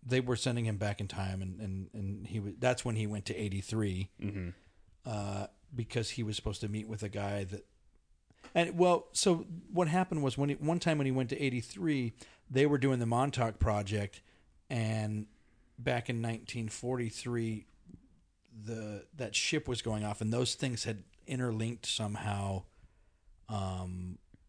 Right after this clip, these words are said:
Speaker 1: their energy had interleaked, and there was a, you know,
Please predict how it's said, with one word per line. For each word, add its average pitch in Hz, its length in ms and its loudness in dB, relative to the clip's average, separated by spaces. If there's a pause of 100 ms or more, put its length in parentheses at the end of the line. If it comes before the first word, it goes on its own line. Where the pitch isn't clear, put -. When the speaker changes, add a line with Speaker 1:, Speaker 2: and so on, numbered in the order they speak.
Speaker 1:
their 127 240 0
energy 113 500 0
had 110 180 -4
interleaked, 107 480 -2
and 104 100 -4
there 104 120 -2
was 101 160 -4
a, 123 80 -2 (360)
you 190 80 0
know, 139 300 2